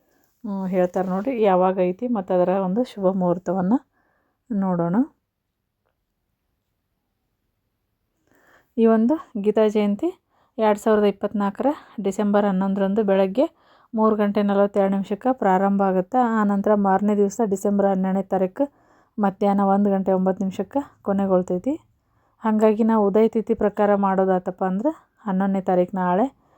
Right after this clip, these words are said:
ಆ, ಡಿಸೆಂಬರ್ ಹನ್ನೊಂದನೇ ತಾರೀಕು ಆಚರಣೆಯನ್ನ ಮಾಡುವಂಥದ್ದು ನೋಡ್ರಿ.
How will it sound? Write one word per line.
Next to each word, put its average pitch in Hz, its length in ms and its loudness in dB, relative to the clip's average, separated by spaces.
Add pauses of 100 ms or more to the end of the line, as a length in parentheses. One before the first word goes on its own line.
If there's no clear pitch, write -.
(240)
ಆ, 202 160 -4
ಡಿಸೆಂಬರ್ 190 520 0
ಹನ್ನೊಂದನೇ 190 380 -2
ತಾರೀಕು 190 500 -4 (320)
ಆಚರಣೆಯನ್ನ 185 560 -2
ಮಾಡುವಂಥದ್ದು 180 540 -2
ನೋಡ್ರಿ. 175 260 -2